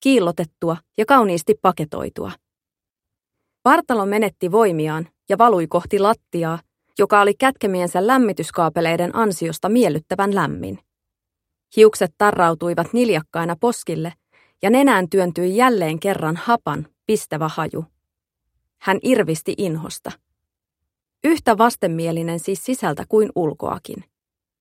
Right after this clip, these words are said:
Myy sulki huokaisten silmänsä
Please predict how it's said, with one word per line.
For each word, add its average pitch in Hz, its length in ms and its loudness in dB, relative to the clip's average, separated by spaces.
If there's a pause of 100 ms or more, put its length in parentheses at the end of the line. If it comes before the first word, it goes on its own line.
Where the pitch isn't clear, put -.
(1300)
Myy 330 200 2
sulki 240 340 0
huokaisten 175 640 2
silmänsä 170 580 -2